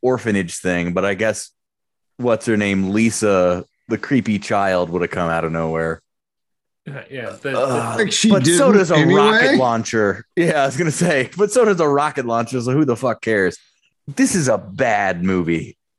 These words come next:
Speaker 1: And if I didn't have some level of nostalgia for the Resident Evil movies and some amount of like,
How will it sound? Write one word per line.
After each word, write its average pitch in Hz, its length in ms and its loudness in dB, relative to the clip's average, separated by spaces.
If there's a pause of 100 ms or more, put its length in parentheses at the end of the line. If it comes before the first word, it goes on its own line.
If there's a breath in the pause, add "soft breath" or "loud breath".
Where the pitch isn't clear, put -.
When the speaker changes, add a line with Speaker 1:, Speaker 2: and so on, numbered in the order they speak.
(260)
Speaker 1:
And 143 340 0 (500)
if 160 140 -4
I 151 100 0
didn't 220 400 2
have 160 580 0 (640)
some 190 600 0
level 160 440 4
of 123 200 4
nostalgia 131 760 -2
for 151 120 -4
the 139 120 0
Resident 131 500 0
Evil 127 240 0
movies 85 540 0 (380)
and 117 180 0
some 175 580 -2
amount 127 560 -2 (100)
of 101 240 0
like, 95 400 -2